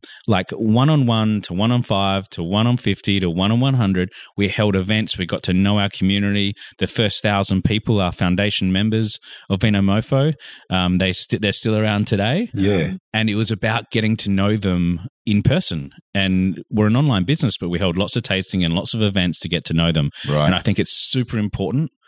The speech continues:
Speaker 1: when you're starting out to, one, be real and be who you are and
Speaker 2: Yep.
Speaker 1: speak to that and make sure it's an authentic brand. And then two, to build it from the ground up, grassroots, get to know your community and let referrals drive the growth.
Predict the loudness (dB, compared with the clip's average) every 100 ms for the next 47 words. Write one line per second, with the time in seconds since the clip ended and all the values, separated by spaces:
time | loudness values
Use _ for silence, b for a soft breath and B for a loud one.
0 | B B B 0 2 0 0 0 0 -2
1 | -2 -4 -8 b b -2 0 2 2 2
2 | 2 0 0 0 0 -2 -4 -4 -4 0
3 | 0 2 2 0 -4 -10 -6 0 2 2
4 | 0 -2 0 0 2 2 2 0 -2 -2
5 | -4 -4 -2 -4 -4 -6 -2 0 0 -2
6 | -12 -20 B B B B B 2 2 2
7 | 0 0 0 0 -4 B B 0 2 0
8 | 0 -2 0 0 0 2 0 -2 0 0
9 | 0 -2 -2 -2 -2 -4 -4 0 0 0
10 | 0 0 2 2 0 0 0 0 0 0
11 | -2 -6 -18 B B -2 -2 0 0 2
12 | 0 -2 -4 -6 -2 2 2 0 -2 -4
13 | 0 0 0 0 -6